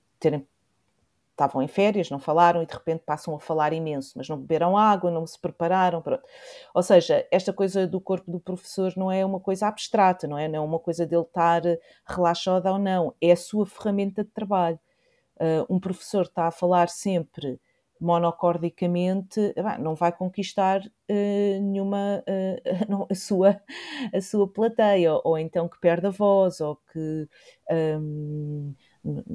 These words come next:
não sabe respirar, et cetera, et cetera, et cetera. Ah, e então eu comecei a introduzir o, o Qigong e os exercícios de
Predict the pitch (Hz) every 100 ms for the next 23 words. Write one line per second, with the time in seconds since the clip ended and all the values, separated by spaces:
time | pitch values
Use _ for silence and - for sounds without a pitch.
0 | - - 151 - 143 - - - 220 180
1 | 180 175 170 156 - _ _ _ _ _
2 | _ _ _ - 160 - 165 170 165 170
3 | 170 165 - 147 139 - - - 165 160
4 | 156 156 - 185 185 190 202 170 - 180
5 | - 185 - 196 175 160 - - 170 160
6 | 156 _ _ _ 196 190 196 190 220 190
7 | 190 175 - 175 - 190 196 196 185 180
8 | 175 175 175 - 180 175 -